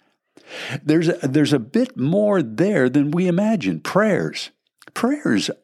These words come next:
from the saints during the most critical time in history, escorted by the hand of an angel to God, only to be cast back to the earth.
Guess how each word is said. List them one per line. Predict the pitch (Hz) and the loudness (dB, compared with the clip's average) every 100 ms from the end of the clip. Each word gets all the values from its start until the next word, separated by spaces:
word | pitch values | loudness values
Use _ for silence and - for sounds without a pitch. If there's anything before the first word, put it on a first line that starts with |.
| - | -6
from | - 190 226 | 0 2 2
the | 226 | 2
saints | - 247 233 110 160 - - _ - | 2 2 2 0 -2 -4 -6 _ -4
during | 101 185 185 165 | 0 2 2 2
the | 127 | 2
most | 143 143 - | 2 0 -2
critical | - 185 208 220 | -2 0 0 -2
time | 196 - 165 151 | -2 0 2 2
in | 120 | 2
history, | 156 139 - 80 76 - - - - - - - - | 0 0 -4 -6 -6 -10 -20 -20 -20 -20 -20 -6 0
escorted | 214 - - 160 160 135 | 2 2 2 2 2 2
by | 113 110 | 2 2
the | 107 101 | 2 0
hand | 90 156 214 214 | 0 0 2 2
of | 180 | 2
an | 127 131 - | 0 -2 -2
angel | 180 180 160 110 120 117 - - | 0 2 2 0 0 0 -4 -10
to | - 196 233 | 0 2 2
God, | 190 165 85 80 82 - _ _ _ _ - | 2 0 -2 -4 -4 -8 _ _ _ _ 0
only | 196 226 202 156 151 _ - | 2 2 0 -2 -4 _ -4
to | 135 | 0
be | 123 139 | 2 0
cast | - - 139 - 135 | -2 0 0 -2 0
back | 147 165 | 0 0
to | - 190 | 0 0
the | 208 | 2
earth. | 254 254 - | 2 0 -2